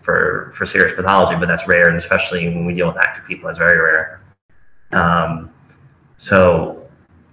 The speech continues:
so yeah, so you come up with a model that is much more psychologically informed, that is, that is cognizant of, of, of, of tissues and biological things, but doesn't put them on a pedestal above other things.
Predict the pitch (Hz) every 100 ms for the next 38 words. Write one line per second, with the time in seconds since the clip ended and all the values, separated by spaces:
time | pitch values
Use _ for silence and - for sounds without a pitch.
0 | _ - 110 107 92 110 98 - 107 104
1 | - 98 101 95 120 135 120 101 98 95
2 | 113 123 - 113 110 104 104 - - -
3 | 117 113 104 104 98 95 92 107 104 107
4 | 107 - _ _ _ _ _ - 101 98
5 | 196 - - 104 - - 160 156 120 110
6 | 98 95 85 - 107 95 92 - _ _
7 | _ _ 107 98 95 - - _ _ _
8 | - - - 170 - 143 123 110 104 107
9 | 107 107 107 104 - 104 104 95 101 95
10 | - 104 110 95 - 107 101 95 95 95
11 | 95 - 98 92 90 87 90 90 110 123
12 | 127